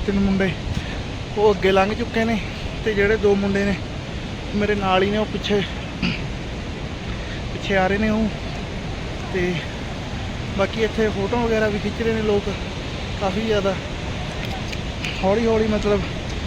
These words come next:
ਜਿਹੜਾ ਉਹ ਸਫ਼ਰ ਦਾ ਆਨੰਦ ਤੁਸੀਂ ਲੈਂਦੇ ਹੋਏ ਉੱਪਰ ਸ਼-, ਗੋ-, ਗੋਬਿੰਦ ਧਾਮ ਜਿਹੜਾ ਉਹ ਪਹੁੰਚ ਸਕਦੇ ਹੋ। ਸੋ ਵੀਡੀਓ ਦੇ ਵਿੱਚ ਬਣੇ ਰਹੋ।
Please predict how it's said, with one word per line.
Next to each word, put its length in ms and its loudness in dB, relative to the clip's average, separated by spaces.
ਜਿਹੜਾ 160 4
ਉਹ 120 6
ਸਫ਼ਰ 400 2
ਦਾ 160 4
ਆਨੰਦ 300 2
ਤੁਸੀਂ 220 0
ਲੈਂਦੇ 300 2
ਹੋਏ 160 2
ਉੱਪਰ 300 0
ਸ਼-, 460 -4
ਗੋ-, 380 4
ਗੋਬਿੰਦ 260 4
ਧਾਮ 260 4
ਜਿਹੜਾ 200 2
ਉਹ 100 2
ਪਹੁੰਚ 220 2
ਸਕਦੇ 240 0
ਹੋ। 60 0
ਸੋ 180 0
ਵੀਡੀਓ 220 4
ਦੇ 80 0
ਵਿੱਚ 260 -2
ਬਣੇ 180 0
ਰਹੋ। 240 0